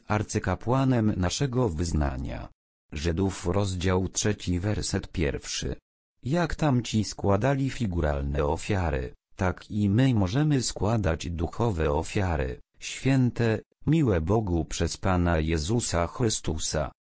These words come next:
Pierwszy Piotra, rozdział drugi, werset piąty. Izraelici mieli obrzeskę ciała, a my mamy obrzeskę serca, o czym mówi apostoł święty Paweł w liście do Rzymian,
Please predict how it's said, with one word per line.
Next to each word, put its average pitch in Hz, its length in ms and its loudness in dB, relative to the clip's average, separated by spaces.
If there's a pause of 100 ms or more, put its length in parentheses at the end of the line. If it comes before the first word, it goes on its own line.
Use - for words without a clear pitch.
(200)
Pierwszy 143 500 0
Piotra, 120 500 2
rozdział 92 600 2
drugi, 95 460 0
werset 95 500 -2
piąty. 76 640 -2 (640)
Izraelici 107 880 0
mieli 101 400 4
obrzeskę 80 680 0
ciała, 87 560 0
a 80 140 0
my 92 140 2
mamy 64 420 -2
obrzeskę 76 680 0
serca, 87 720 -2 (240)
o 127 80 0
czym 85 380 2
mówi 123 480 0 (100)
apostoł 98 640 0
święty 120 600 0
Paweł 104 480 2
w 78 120 -4
liście 120 480 -2
do 90 160 2
Rzymian, 78 680 0